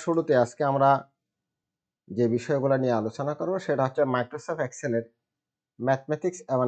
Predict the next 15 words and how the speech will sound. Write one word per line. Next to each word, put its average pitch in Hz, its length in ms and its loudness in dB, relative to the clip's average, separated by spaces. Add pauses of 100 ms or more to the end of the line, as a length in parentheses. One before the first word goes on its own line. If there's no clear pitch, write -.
(140)
স্ট্যাটিক্সের 139 520 -2
উপর 117 120 0 (100)
কিছু 104 180 -10 (100)
ফাংশন 127 380 -10
রয়েছে, 131 260 -6 (120)
এই 139 140 -8
ফাংশনগুলো 117 580 -2
নিয়ে 147 140 -2 (720)
আজকে 104 340 -8
আমরা 95 220 -2
আলোচনা 95 320 -8 (100)
করতে 82 280 -12
যাচ্ছি। - 260 -18 (1700)
চলুন 135 260 2 (140)
শুরু 98 200 -6